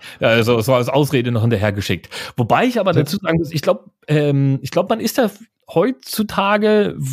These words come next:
Speaker 1: vor allen Dingen durch eben die extrem bunte Social-Media-Welt, vielleicht auch so ein bisschen biased inzwischen oder überspitzt geprägt und, äh, bereit, irgendwie Designs zu wählen, die man vielleicht vor zehn oder, oder vor fünf Jahren vielleicht auch gar nicht so gewählt hätte.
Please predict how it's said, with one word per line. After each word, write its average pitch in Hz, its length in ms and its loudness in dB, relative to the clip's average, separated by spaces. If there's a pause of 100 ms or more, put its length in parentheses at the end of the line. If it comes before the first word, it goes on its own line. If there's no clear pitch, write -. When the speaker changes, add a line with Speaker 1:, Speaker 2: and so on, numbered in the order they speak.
(240)
Speaker 1:
vor 160 140 0
allen 185 100 -2
Dingen 185 80 -2
durch 165 220 -2
eben 156 460 0
die 147 380 2
extrem 165 600 -4
bunte 175 640 0
Social-Media-Welt, 165 1200 0 (400)
vielleicht 175 240 -2
auch 170 80 -2
so 175 80 0
ein 156 60 2
bisschen 175 640 0 (640)
biased 147 600 -2
inzwischen 131 440 0
oder 120 360 0 (180)
überspitzt 165 960 -2
geprägt 175 720 -4
und, 151 360 -2
äh, 139 280 0
bereit, 131 640 -2
irgendwie 170 200 2
Designs 147 840 0
zu 156 220 -4
wählen, 165 300 2
die 156 80 0
man 160 160 -2
vielleicht 139 240 0
vor - 160 -4
zehn 170 220 -2
oder, 139 580 0
oder 107 220 0
vor - 160 -6
fünf 302 240 -2
Jahren 98 180 0
vielleicht 101 240 -2
auch 95 120 -2
gar 120 120 0
nicht 127 120 -2
so 117 60 -4
gewählt 131 300 0
hätte. 131 240 0